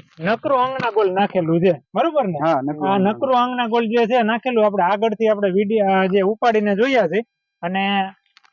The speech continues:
Speaker 1: આટલા છોડવા છે, માલ પણ એકદમ પુષ્કળ પ્રમાણમાં અને એક હરખો માલ છે, બરોબર. અને હવે આપણે જે જોઈ છે એ આપણે એસ એસ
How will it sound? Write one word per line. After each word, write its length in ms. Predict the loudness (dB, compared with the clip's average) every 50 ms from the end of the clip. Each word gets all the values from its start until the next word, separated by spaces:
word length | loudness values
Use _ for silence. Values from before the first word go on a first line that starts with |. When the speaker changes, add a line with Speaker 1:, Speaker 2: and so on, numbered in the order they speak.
| _ _ _ -10
Speaker 1:
આટલા 300 | -10 -6 -4 -4 -4 -2
છોડવા 380 | 0 0 0 2 2 2 0
છે, 160 | 0 0 -2 -2
માલ 340 | -2 -2 0 0 0 -2
પણ 220 | -4 -4 -6 -6 -6
એકદમ 340 | -8 -10 -8 -8 -8 -8 -6
પુષ્કળ 380 | -6 -8 -8 -4 _ -4 -2
પ્રમાણમાં 520 | 0 -2 -2 0 -2 -4 -2 -2 -2 -2 -2
અને 140 | -2 -2
એક 300 | -2 0 0 0 0 0
હરખો 240 | 0 0 2 0 -2
માલ 300 | 0 0 0 0 -2 -2
છે, 160 | -4 -4 -6 -6 _ _ _ -20 _ _ -2
બરોબર. 320 | -2 0 2 2 0 0 -2 -4 -10 _ _ _ -8 -4
અને 240 | -4 -2 -2 -4 -6 -4
હવે 180 | 0 0 2 2
આપણે 340 | 2 0 0 0 0 0 0
જે 220 | 2 2 2 2
જોઈ 260 | 2 2 2 2 2
છે 200 | 0 0 -2 -2 -4 _ _ _ _ _ _ -8
એ 180 | -6 -4 -2
આપણે 380 | -2 -2 -2 -2 -2 0 0 -2 -2 -4 -4
એસ 120 | -4 -2 0
એસ 120 | -2 -2